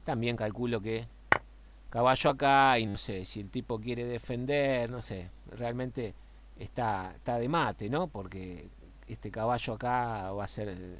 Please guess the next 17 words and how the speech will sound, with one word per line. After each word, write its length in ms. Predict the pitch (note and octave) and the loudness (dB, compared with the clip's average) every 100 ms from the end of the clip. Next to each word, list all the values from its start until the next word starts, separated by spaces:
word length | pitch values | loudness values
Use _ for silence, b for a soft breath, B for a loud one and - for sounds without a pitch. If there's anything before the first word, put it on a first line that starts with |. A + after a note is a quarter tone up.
| - - - - - - | -16 -20 -20 -20 -20 -16
de 100 | A2+ | -10
terror. 280 | A#2 B2+ A#2 | -6 -2 0
O 40 | |
sea 140 | A2 C#3+ | 0 0
que 140 | C3+ | 0
son 240 | D3 D#3+ D3 | 2 2 0
jugadas 460 | C#3 D3+ D3+ D#3 | 0 4 6 4
que 200 | - A#2+ | 0 -4
alfil 320 | - A#2 D3+ C#3+ | -4 -4 0 0
H 220 | C3+ C#3 | 0 0
seis, 460 | - C#3 D3 - - - b b b - - - | 2 2 0 -6 -18 -20 b b b -20 -18 -12
eh, 420 | F#2 F2+ F2+ F#2 | -10 -8 -8 -4
no, 200 | B2 B2 - | -4 -4 -4
no 160 | A#2+ | -2
se 160 | B2+ C3+ | 0 -2
puede 320 | - C3+ A2+ | -2 0 0
tomar. 420 | A#2+ A#2 G2+ D#2+ | -2 -2 -4 -6